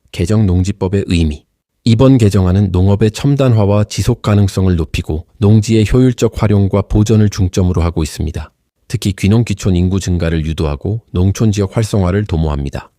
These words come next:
첨단 농업 수직 농장 등의 확산으로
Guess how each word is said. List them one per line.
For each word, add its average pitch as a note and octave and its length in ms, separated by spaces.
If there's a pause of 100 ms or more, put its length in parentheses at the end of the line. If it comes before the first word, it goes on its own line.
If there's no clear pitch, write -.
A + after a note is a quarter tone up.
(300)
첨단 G2+ 380
농업 F2 220
수직 F#2+ 220
농장 E2+ 420
등의 D#2+ 420
확산으로 D#2+ 600